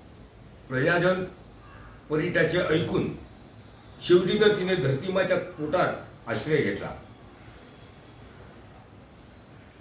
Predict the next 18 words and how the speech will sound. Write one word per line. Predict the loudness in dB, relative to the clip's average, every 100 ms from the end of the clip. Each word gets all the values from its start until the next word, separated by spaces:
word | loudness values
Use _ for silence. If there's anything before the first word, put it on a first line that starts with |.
| -20 -20 -20 -8 2
चौथी | 4 4 2 2
तारा. | 2 2 -2 -8 -20 -20 -20 -20 -20 -20 -20 -4
कधी | 0 0
ती | 0 0
वालीची | 2 2 2 2
असायची | 4 4 2 0 -2 -4 -12 -8
तर | -4
कधी | 2 2 2 -2
सुग्रीवाची. | -4 -2 2 2 2 -4 -12 -16 -20 -20 -10
तिला | 2 4
विचारतो | 4 4 4 4
कोण? | 2 0 -4 -10 -20 -20 -20 -20 -20 -20 -20 -20 -20 -12
वालीला | -4 -2 0 2 2
कपटाने | 0 -4 -6 -2 0 0
त्याच्या | 0 -2 0 0
शत्रूने | -2 -4 -2 0 0
ठार | 0 0
मारले, | 0 -2 -4